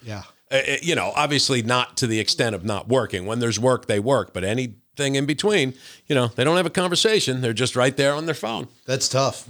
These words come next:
Speaker 1: And yeah, and if you fire 'em, then it's, they'll go somewhere where they can stare at their phone.
Speaker 2: Well, and I've even talked to people who run places that ostensibly have policies, but they, you know, they break 'em. Now, this new Buc-ee's, no,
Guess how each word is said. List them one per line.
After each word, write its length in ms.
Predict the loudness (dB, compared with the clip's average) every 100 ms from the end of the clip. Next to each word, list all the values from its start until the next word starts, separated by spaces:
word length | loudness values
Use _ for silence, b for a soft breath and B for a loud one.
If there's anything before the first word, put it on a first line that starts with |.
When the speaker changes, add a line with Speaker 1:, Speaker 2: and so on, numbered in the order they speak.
| -4
Speaker 1:
And 160 | -2
yeah, 280 | 2 2 2
and 100 | 2
if 120 | 0 -2
you 60 |
fire 340 | 0 2 4 2
'em, 160 | 2
then 200 | 0 0
it's, 300 | 0 0 -2
they'll 200 | 0 -2
go 160 | 0 0
somewhere 340 | 2 2 2 2
where 140 | 0
they 160 | 0 0
can 180 | -2 -4 -8
stare 220 | -8 -6
at 80 | -8
their 100 | -10
phone. 300 | -8 -8 -10 _ b b b 0
Speaker 2:
Well, 280 | 2 2 B -2
and 120 | 0
I've 180 | 2 2
even 200 | 0 2
talked 260 | 0 0 -2
to 40 |
people 300 | -4 0 0
who 100 | 2
run 240 | 0 -2
places 400 | -2 0 0 0
that 160 | -2 -2
ostensibly 720 | -2 0 0 0 -2 -2 -4
have 240 | -2 -6 -4
policies, 560 | -2 0 -2 -2 -4
but 160 | -6 -2
they, 260 | -2 -2 -8 -20 _
you 120 | -16
know, 100 | -8
they 140 | -4 -4
break 320 | -2 -4 -2
'em. 100 | 0
Now, 140 | 0
this 180 | 0 2
new 140 | 0
Buc-ee's, 580 | 2 0 2 0 0 -2 -8 _ _
no, 320 | 0 0 -2